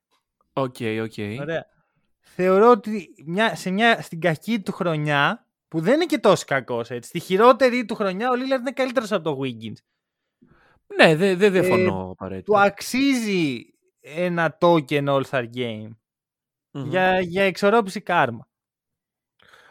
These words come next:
Speaker 1: Ωραία.
Speaker 2: Ωραία.
Speaker 1: Ε,
Speaker 2: Αλλά να, να σου πει ο Wiggins, τώρα με αυ-, με τα reports που διαβάζω,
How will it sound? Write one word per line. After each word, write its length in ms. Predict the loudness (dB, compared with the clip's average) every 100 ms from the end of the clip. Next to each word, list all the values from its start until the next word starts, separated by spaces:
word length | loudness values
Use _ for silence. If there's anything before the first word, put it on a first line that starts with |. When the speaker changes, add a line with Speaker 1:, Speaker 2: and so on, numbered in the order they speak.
| _ _ _ _
Speaker 1:
Ωραία. 600 | -2 0 0 -4 -10 _
Speaker 2:
Ωραία. 240 | -8 -2 0
Speaker 1:
Ε, 220 | 0 2
Speaker 2:
Αλλά 500 | 4 6 6 4 -2
να, 200 | -4 -4
να 140 | -2 -4
σου 80 | -4
πει 80 |
ο 120 | -4 -2
Wiggins, 300 | -4 -6 2
τώρα 340 | 6 6 4 -4 _ _ _
με 200 | -6 0
αυ-, 200 | 0 0
με 80 | 0
τα 120 | 4
reports 300 | 4 4 2 2
που 60 |
διαβάζω, 800 | 0 4 6 8 6 4 0 -6